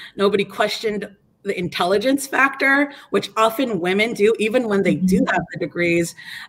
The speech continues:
Speaker 1: Um, the fact that I have business and law, I can understand and, and, and I can speak those languages. But it was also the traveling that made me see that I don't want, we appreciate here in the Pacific Northwest,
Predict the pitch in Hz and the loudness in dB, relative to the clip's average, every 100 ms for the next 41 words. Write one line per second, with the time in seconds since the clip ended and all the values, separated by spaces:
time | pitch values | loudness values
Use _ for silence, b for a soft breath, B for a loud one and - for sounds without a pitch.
0 | - 180 185 185 208 214 196 190 156 185 | 2 2 4 2 2 4 6 6 4 6
1 | 196 202 226 226 - 180 175 170 180 208 | 6 6 4 4 0 0 4 6 8 6
2 | 233 185 165 - 226 220 214 202 - 208 | 4 0 -2 0 2 4 4 2 2 4
3 | 214 233 - 180 170 170 B B B B | 6 6 2 0 0 -2 B B B B
4 | B 185 185 180 - - 190 190 190 - | B -2 0 -2 -4 0 0 0 -2 -2
5 | 214 214 202 - - 214 - 180 190 202 | -2 0 -2 -6 -6 -4 -4 2 4 4
6 | 196 170 185 214 214 269 330 330 - _ | 4 2 2 2 2 2 2 -2 -12 _
7 | b b b 359 285 254 302 302 349 349 | b b b 4 4 2 4 6 4 6
8 | 349 277 202 - 214 262 208 165 151 180 | 4 4 -2 0 2 2 2 0 0 -2
9 | 196 b b b b - 214 240 233 240 | -6 b b b b 0 2 2 0 -2
10 | 214 - - 254 240 208 190 - 202 269 | -2 -2 -2 0 0 2 2 2 2 6
11 | 294 - 208 214 - - - _ _ _ | 6 6 2 2 0 -16 -20 _ _ _
12 | - 180 285 339 - 262 - 220 214 208 | -10 0 2 2 2 0 2 2 4 4
13 | 196 - - 180 - 190 180 185 - 160 | 2 0 -4 -4 -2 0 0 -2 -4 -4
14 | - | -6